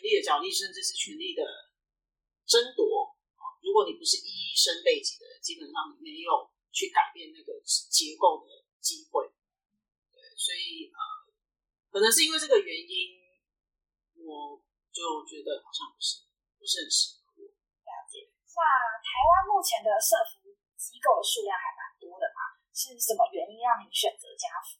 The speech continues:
Speaker 2: 呢？
Speaker 1: 嗯，严格讲起来，我是被挖角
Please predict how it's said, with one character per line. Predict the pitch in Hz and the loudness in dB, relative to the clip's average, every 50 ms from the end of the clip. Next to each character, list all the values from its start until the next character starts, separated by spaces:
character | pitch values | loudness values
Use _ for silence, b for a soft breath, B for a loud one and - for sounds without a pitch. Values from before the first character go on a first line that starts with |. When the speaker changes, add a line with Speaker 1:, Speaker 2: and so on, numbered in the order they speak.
| _ | _
Speaker 2:
呢？ | _ _ _ _ - - - _ _ - | _ _ _ _ -16 -16 -16 _ _ 0
Speaker 1:
嗯， | 427 427 440 440 440 214 - 208 | 2 2 2 2 0 -2 -4 0
严 | 208 220 254 302 359 | 4 6 6 6 6
格 | 381 370 370 | 6 4 6
讲 | 320 277 262 262 | 6 4 4 4
起 | - - 220 202 | 2 2 4 6
来， | - 202 - | 8 6 6
我 | - - 415 | 4 0 -6
是 | - - - - - - - - | -6 -6 -2 0 0 0 2 2
被 | - 175 330 320 311 311 | 2 2 2 0 0 4
挖 | 415 480 - - | 4 4 6 4
角 | - - - | 2 0 0